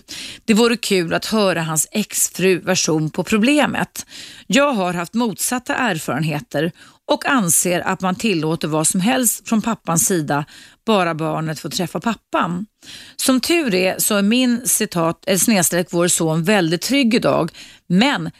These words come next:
man vet ju aldrig, det kan ju ändras ju äldre han blir. Hälsningar Anna." Och då ska jag säga till dig som kanske inte lyssnade på programmet igår att jag hade ett ganska långt samtal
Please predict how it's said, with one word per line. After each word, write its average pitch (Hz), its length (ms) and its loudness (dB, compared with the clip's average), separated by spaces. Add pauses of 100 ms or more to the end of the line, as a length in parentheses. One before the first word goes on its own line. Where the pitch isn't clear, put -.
(120)
man 202 140 0
vet 165 280 -4
ju 190 40 0
aldrig, 151 520 -2
det 196 80 -2
kan 185 200 0
ju 180 100 2
ändras 160 540 0
ju - 40 -2
äldre 160 340 0
han 180 160 0
blir. 202 260 2
Hälsningar 151 640 0
Anna." 175 440 0 (960)
Och - 180 -6
då 220 100 0
ska - 140 -2
jag 214 60 -4
säga 214 240 0
till 196 140 -4
dig 190 180 0
som 180 220 0
kanske 185 260 -2
inte 190 140 -2
lyssnade 208 360 0
på 339 120 2
programmet 185 420 0
igår 175 320 0
att 170 300 -4
jag 175 120 0
hade 180 240 0
ett 185 100 -2
ganska 196 300 0
långt 285 360 2
samtal 170 600 0